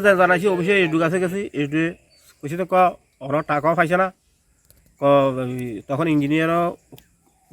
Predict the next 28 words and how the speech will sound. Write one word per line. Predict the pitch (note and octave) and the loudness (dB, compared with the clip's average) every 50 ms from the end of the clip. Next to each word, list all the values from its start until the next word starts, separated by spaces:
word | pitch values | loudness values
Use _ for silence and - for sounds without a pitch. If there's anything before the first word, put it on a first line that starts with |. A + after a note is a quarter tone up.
| - _ _ - - C#3 | -20 _ _ -6 -4 -2
ইয়া | C#3 C3 | 0 -2
ফোন | B2 - C#3 C#3 C#3 | -2 -2 -4 -4 -2
করে | D#3 D#3+ D#3+ | 0 0 2
জানাইছি, | E3 D3+ C#3+ C#3 C3+ E3+ F#3 F#3+ - - | 2 2 2 2 0 -2 -6 -8 -10 -8
ইঞ্জিনিয়ার | C3+ C3 B2+ C3+ D#3+ D3 | -6 -4 -4 -2 -2 -2
পাইছি | C#3+ C3 B2+ D3 | -2 -4 -4 -4
না, | D#3 D#3+ E3 D3+ | -4 -4 -2 -2
অফিসে | C3+ C3+ C#3 D#3 D#3+ | -4 -2 -2 -4 -4
যাই, | E3 E3 F3 _ _ _ - | -4 -6 -10 _ _ _ -10
ইঞ্জিনিয়ার | C3 C3 B2 B2+ C#3+ D#3 D#3+ D3+ | -8 -6 -2 -2 -2 -2 0 -2
কইছি, | D3+ C#3 E3+ F#3 F#3+ _ _ _ _ _ _ _ _ _ _ _ _ _ - - | -4 -4 -4 -8 -10 _ _ _ _ _ _ _ _ _ _ _ _ _ -8 -4
ইঞ্জিনিয়ার | C3 C3 C3+ C#3 D3+ D#3 D#3+ D#3 - - _ _ _ - - A2+ | -2 0 0 2 2 0 0 -2 -4 -12 _ _ _ -12 -8 -6
আইছে | C3 A#2 E3 E3 | -4 -2 -2 -2
না, | E3+ E3+ - - | -2 -2 -4 -8
কেউ | - B2+ D3 D3+ | -4 -2 0 0
আইছে | C#3+ C#3+ D#3 | 0 0 -2
না, | E3 F3 F3+ _ _ _ _ _ _ _ _ _ | -4 -6 -10 _ _ _ _ _ _ _ _ _
প্রধান | - C3 B2+ D3 D3 | -4 -2 0 0 0
তো | C#3 E3 | 2 2
আইছে | C#3 B2+ B2+ D#3 D3 B2+ A#2 | 0 2 4 4 2 2 2
না। | G#2 - _ _ _ _ _ _ _ _ _ _ _ _ _ _ _ _ _ _ _ _ _ _ _ _ _ _ _ - | -2 -12 _ _ _ _ _ _ _ _ _ _ _ _ _ _ _ _ _ _ _ _ _ _ _ _ _ _ _ -10
তখন | C3+ C3 C3+ D#3+ D#3 C#3+ | -6 -4 0 2 2 2
আমরা | D3 D#3+ D#3 C#3+ | 2 2 2 2
জলের | C#3+ C3 B2+ A#2+ - | 0 0 -2 -4 -6
সমস্যা, | - B2+ A#2+ - - C#3 B2 A#2 A#2 | -6 -6 -6 -6 -6 -8 -8 -4 0
জলটা | C#3 C#3 C3 - E3+ E3+ F3 - - B2 | 0 0 2 2 4 4 4 2 0 -8
এখন | C3+ - G3 F#3+ F#3 | -4 -2 -2 0 0
ইঞ্জিনিয়ার | F3 F3+ F#3+ G3 | 0 0 0 0